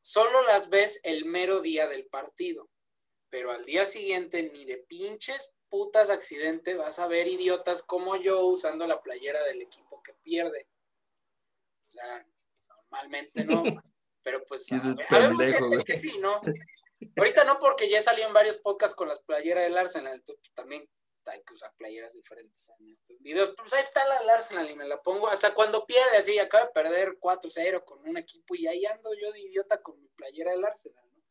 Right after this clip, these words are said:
Speaker 1: Eh, no todo el mundo, y es lo que digo, y es parte de lo que habla el, el villamelonismo. Y tiene el detalle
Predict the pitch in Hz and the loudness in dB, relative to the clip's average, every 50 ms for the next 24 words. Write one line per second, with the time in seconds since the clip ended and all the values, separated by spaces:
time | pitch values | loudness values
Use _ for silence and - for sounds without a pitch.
0 | _ _ _ _ _ _ _ _ _ _ _ - - 143 147 143 139 - _ _ | _ _ _ _ _ _ _ _ _ _ _ -14 -8 -6 -6 -6 -6 -10 _ _
1 | _ _ _ _ _ _ _ - - - 403 311 226 226 214 214 208 208 226 269 | _ _ _ _ _ _ _ -14 -10 -6 -2 0 2 4 4 4 4 2 -2 -4
2 | 262 247 202 190 190 208 202 - 196 190 185 247 254 208 160 156 160 156 165 165 | 0 4 4 4 4 2 0 2 2 2 0 0 -4 -2 -2 0 0 -2 -2 -4
3 | 165 - - - _ 160 _ _ _ - 156 147 151 - - 185 180 170 143 131 | -6 -12 -18 -20 _ -20 _ _ _ -4 -4 -4 -4 -2 -2 0 0 0 -2 -4
4 | - 139 135 135 147 160 165 151 135 123 - - - - _ - - - - - | -4 -4 -4 -2 0 2 0 0 0 -4 -8 -12 -16 -18 _ -16 -16 -16 -16 -16
5 | - - - 262 330 196 381 330 294 - - - 202 214 208 254 254 - 220 202 | -18 -18 -12 -8 -6 -6 -6 -6 -8 -10 -6 -2 -2 0 0 -2 -4 -4 -6 -6
6 | - - 196 175 - - 196 - - _ | -4 -4 -2 -2 -2 -2 -6 -12 -12 _